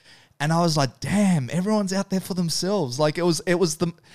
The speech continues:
that was the thing that shocked me the most. I was like, "Every man for themselves." It was such a crazy mentality, um, that, as I said, like, once again, if,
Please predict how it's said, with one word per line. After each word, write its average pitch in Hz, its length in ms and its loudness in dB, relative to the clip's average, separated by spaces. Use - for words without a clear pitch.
that 196 160 2
was 233 160 0
the 220 80 -2
thing 202 220 -2
that 185 140 -2
shocked - 280 -4
me 170 60 -4
the 151 100 -4
most. 156 320 0
I - 60 -6
was 139 160 -2
like, 143 260 0
"Every 170 280 0
man 147 340 0
for 147 180 -4
themselves." 131 600 0
It 117 80 -2
was 127 140 0
such - 380 -2
a 170 280 2
crazy 185 460 0
mentality, 160 1000 -2
um, 135 640 -2
that, 143 320 0
as 196 140 -2
I 226 40 2
said, 240 260 2
like, 143 320 0
once 160 200 -4
again, 185 280 -2
if, - 240 -6